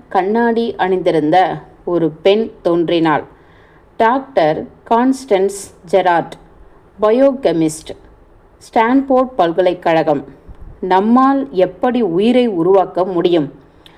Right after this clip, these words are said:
அதற்கு தன் தலையை குலுக்கியபடியே சிரித்தார் அந்த அறிவியலாளர். நம்மால் முடியாது. அதுதான் விஷயமே. சிருஷ்டி நிகழ்முறை. உயிரற்ற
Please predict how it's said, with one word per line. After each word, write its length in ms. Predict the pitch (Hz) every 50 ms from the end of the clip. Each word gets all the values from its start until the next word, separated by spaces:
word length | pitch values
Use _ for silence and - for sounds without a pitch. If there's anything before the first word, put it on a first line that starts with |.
| - - - - - -
அதற்கு 760 | 254 247 247 254 233 214 220 - 233 233 208 151 135 160 - - - -
தன் 260 | - 240 240 226 220 214
தலையை 480 | 190 180 180 208 240 247 247 247 240 -
குலுக்கியபடியே 760 | - 190 208 233 220 - - 220 214 196 - 175 160 151 156 185
சிரித்தார் 720 | 190 - - 175 160 165 165 - 160 151 160 190 - - - -
அந்த 480 | 185 196 220 233 226 233 233 233 233 -
அறிவியலாளர். 800 | 175 180 180 185 180 185 180 175 170 160 156 151 147 147 - - - - - _ _ - - - - - _ _
நம்மால் 600 | - 165 165 160 160 165 180 196 220 247 269 262
முடியாது. 640 | 240 214 190 190 220 220 208 190 175 156 143 - - - - - - _ _ _ _ _ _ -
அதுதான் 540 | 175 180 175 175 156 170 170 190 214 208
விஷயமே. 600 | 175 165 160 - 202 190 180 170 160 170 165 - - - - - - - - - - _ _ _
சிருஷ்டி 840 | - - - - 247 262 277 269 - - - 240 233 233 240 226 - -
நிகழ்முறை. 680 | 175 175 180 165 190 190 190 185 175 156 160 151 147 - - - - - _ _ _ _ _ _ _ - _ _ _ - _ _ _ _ - - _ _
உயிரற்ற 840 | - 214 233 240 269 302 294 269 208 147 - 147 156 165 180 196 -